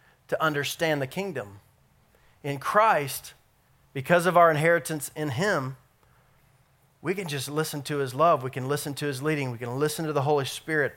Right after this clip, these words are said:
and follow him. We know from the word, we know from what God has promised, what he says, and, and he's true. We don't have to, to, to,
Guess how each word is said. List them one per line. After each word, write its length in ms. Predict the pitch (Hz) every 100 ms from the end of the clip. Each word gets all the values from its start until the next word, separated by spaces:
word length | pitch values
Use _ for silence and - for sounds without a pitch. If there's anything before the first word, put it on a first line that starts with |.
| -
and 140 | 120
follow 480 | - 147 147 143 127
him. 380 | 107 117 104 101 _ _ _ _ _ _ -
We 80 | 143
know 320 | 151 175 185
from 240 | - 180
the 100 | 151
word, 400 | 143 151 160 143
we 80 | 139
know 180 | 147 165
from 200 | 165 160
what 160 | 151 147
God 220 | 147 143
has 100 | 120
promised, 680 | - 170 165 160 123 -
what 140 | 143 131
he 80 | 131
says, 480 | - 165 165 139
and, 140 | 127 123 - - -
and 140 | 135
he's 180 | 143 131
true. 460 | - 180 190 147
We 80 | 127
don't 160 | 160 160
have 320 | - 170 -
to, 220 | 160 135 131 - - _ _ _ _ _ _ _ -
to, 180 | - 156 131 - -
to, 260 | 151 131